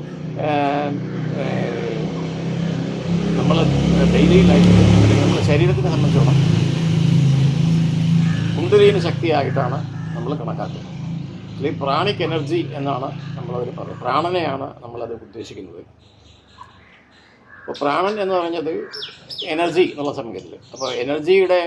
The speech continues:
ഏഹ്, ഏഹ്, എന്താ പറയുക, അതിൻ്റെ ക്വാളിറ്റി വെച്ചാൽ ശാസ്ത്രപ്രകാരം നോക്കുമ്പോൾ energy can neither be created nor destroyed എന്നാണല്ലോ.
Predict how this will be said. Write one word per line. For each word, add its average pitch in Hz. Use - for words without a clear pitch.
ഏഹ്, 131
ഏഹ്, 120
എന്താ 107
പറയുക, 101
അതിൻ്റെ 117
ക്വാളിറ്റി 151
വെച്ചാൽ 139
ശാസ്ത്രപ്രകാരം 165
നോക്കുമ്പോൾ 147
energy 139
can 139
neither 135
be 143
created 135
nor 135
destroyed 131
എന്നാണല്ലോ. 98